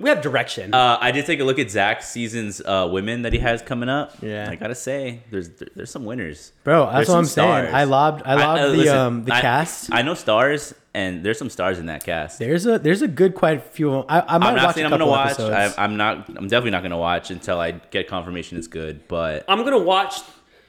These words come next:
Speaker 1: the first episode, and when I say watch, I mean throw it on one of the monitors of my computer and then do something else on the other.
Speaker 3: Hmm.
Speaker 2: Scan.
Speaker 1: And then scan, you know?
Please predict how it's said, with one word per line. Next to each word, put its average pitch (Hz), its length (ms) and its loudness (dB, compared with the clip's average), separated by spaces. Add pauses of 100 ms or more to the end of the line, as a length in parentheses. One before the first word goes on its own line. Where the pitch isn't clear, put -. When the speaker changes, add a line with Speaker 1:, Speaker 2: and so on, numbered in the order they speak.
(320)
Speaker 1:
the 143 220 -6
first - 560 -2
episode, 214 540 0
and 175 120 0
when 175 100 4
I 165 60 4
say 185 200 0
watch, 135 440 0
I 143 100 0
mean 143 240 0
throw 127 340 0
it 139 140 2
on 123 260 -2
one 120 140 -2
of 123 80 -2
the 120 40 -4
monitors 113 480 -4
of 113 80 -8
my 110 100 -6
computer 123 600 -8 (140)
and 127 100 -4
then 117 140 -4
do 120 120 -4
something 117 240 -6
else 107 180 -8
on 110 80 -8
the 98 120 -10
other. 120 260 -8 (460)
Speaker 3:
Hmm. 113 280 -10
Speaker 2:
Scan. 82 420 -8 (100)
Speaker 1:
And 160 160 -2
then 151 180 -2
scan, 143 600 -4
you 147 80 -2
know? 151 180 0